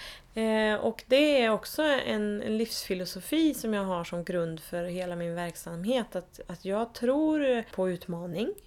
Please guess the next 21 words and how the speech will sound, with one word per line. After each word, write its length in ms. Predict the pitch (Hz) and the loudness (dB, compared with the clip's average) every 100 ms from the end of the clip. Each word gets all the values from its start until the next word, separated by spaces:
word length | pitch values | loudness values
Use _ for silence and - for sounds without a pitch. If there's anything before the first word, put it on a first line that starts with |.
| 339 214 | -14 -4
men 140 | 208 | 0
jag 180 | 214 208 | 0 -2
tror 260 | 220 240 | 0 -2
på 120 | 214 - | -2 0
utmaning 600 | 233 - 202 180 175 180 | 0 0 0 2 0 -2
på 100 | 214 | -2
ett 120 | - | 0
mjukt 440 | 269 370 269 - | 4 6 4 -2
sätt. 400 | - - - - | -8 -8 -10 -10
Eh, 320 | - 101 95 190 202 214 | -4 0 0 -2 -4 -2
jag 180 | 202 | -4
tror 240 | - 247 220 | 0 0 2
liksom 260 | 208 - | -2 0
inte 160 | 220 202 | 0 -2
på 260 | - 196 180 | 0 2 2
att 100 | 180 | 0
man 120 | 175 | -4
ska 220 | - 175 - - - | -2 -4 -4 -12 0
plåga 420 | 220 202 170 165 | 6 8 6 2
sin 200 | - 165 | -4 -4
kropp. 560 | - 202 - - - | 2 2 2 -4 -20